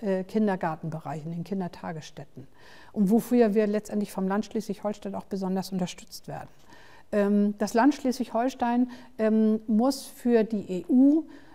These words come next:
äh, für die Europäische Charta, äh, der Regional- und Minderheitensprachen im Grenzland, ähm, Angebote,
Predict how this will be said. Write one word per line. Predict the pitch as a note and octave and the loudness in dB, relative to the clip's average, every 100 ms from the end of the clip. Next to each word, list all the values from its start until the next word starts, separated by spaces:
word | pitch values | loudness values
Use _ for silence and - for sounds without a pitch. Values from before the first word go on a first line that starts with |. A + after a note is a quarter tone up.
| - | -4
äh, | G#3+ G#3 G#3 | 0 2 0
für | - A3 | 0 0
die | A3 G3+ | 0 -2
Europäische | G3 G#3 G#3 - B3+ C4 B3+ | 2 4 2 2 2 2 0
Charta, | - - G#3 A3+ B3 B3 B3 - - - | -6 -2 2 2 2 0 -2 -4 -20 -6
äh, | A3 G#3 G3+ | 2 2 2
der | G3+ G3 G3+ | 2 2 4
Regional- | A3+ A3+ G3+ G3+ G3+ A#3+ B3+ A#3+ | 4 4 4 2 4 4 2 -2
und | G#3+ A3+ | -2 4
Minderheitensprachen | B3 D#4+ A3 F3+ F3+ - - E3 D#3+ F3 A3 B3 | 6 6 2 -2 -6 -10 -6 -6 -4 -4 -2 0
im | A3+ G#3 | 0 0
Grenzland, | - G3 C#4+ D4 F#3+ F3+ B3 E4 - - - | 0 2 2 2 -2 2 2 0 -8 -20 -14
ähm, | A3+ A3 A3 A3 A3 | 0 4 6 4 4
Angebote, | A3+ B3 A3 F#3+ F3+ E3+ D3+ | 8 8 8 2 -2 -2 -6